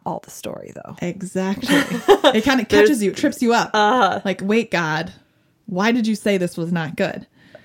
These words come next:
Speaker 2: And it's because in Genesis two eighteen, he gives us the answer. He says, "It is not good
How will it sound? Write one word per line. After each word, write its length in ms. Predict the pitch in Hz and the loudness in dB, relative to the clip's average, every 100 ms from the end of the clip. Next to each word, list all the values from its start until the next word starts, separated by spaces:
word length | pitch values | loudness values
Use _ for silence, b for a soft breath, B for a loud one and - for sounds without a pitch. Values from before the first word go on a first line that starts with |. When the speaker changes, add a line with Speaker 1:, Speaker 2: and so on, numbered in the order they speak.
| B B B - | B B B -2
Speaker 2:
And 280 | 202 202 196 | 2 2 0
it's 160 | 208 | -4
because 460 | 214 208 214 202 202 - | -6 -2 0 0 -2 0
in 480 | 208 240 240 254 247 _ - | 2 4 4 4 0 _ -2
Genesis 460 | 208 202 190 - | 0 0 -2 -6
two 180 | - 185 | -4 -2
eighteen, 500 | 165 - 220 165 160 | -2 -2 -2 0 -4
he 180 | - 208 | -4 0
gives 260 | 214 214 196 | 2 0 -2
us 80 | - | -6
the 140 | 185 | -2
answer. 300 | 190 190 - | 0 0 -2
He 160 | 180 190 | -4 -2
says, 260 | 196 190 | -2 -2
"It 100 | 190 | 0
is 120 | 190 190 | 0 0
not 360 | 180 170 190 | 0 -2 -2
good 500 | 202 190 170 170 180 | 2 2 2 0 -4